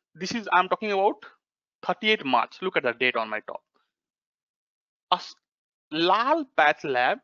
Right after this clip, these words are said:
has huge position built up, and this is the last three months. You see, February, March, so January, February, March. Normally, we don't get to see that kind of build up. But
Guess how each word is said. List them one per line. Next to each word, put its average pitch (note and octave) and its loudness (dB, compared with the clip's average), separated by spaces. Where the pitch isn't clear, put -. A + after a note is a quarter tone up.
has F#3 -10
huge C4+ -2
position D3+ -4
built A2+ -8
up, - -8
and D#3+ 0
this F#3 -8
is G#3+ -10
the G3 4
last C#3+ 4
three C3+ -10
months. A2+ -8
You F3 -18
see, B3+ -6
February, E3 0
March, D#3+ 2
so G3 -4
January, F3+ 2
February, E3 -4
March. - -6
Normally, C4 4
we G#3+ -8
don't G3+ -2
get F#3+ 2
to F#3 -10
see A#3 -8
that C#3+ 0
kind G3+ 0
of F#3 0
build B2+ -10
up. - -18
But F#3 0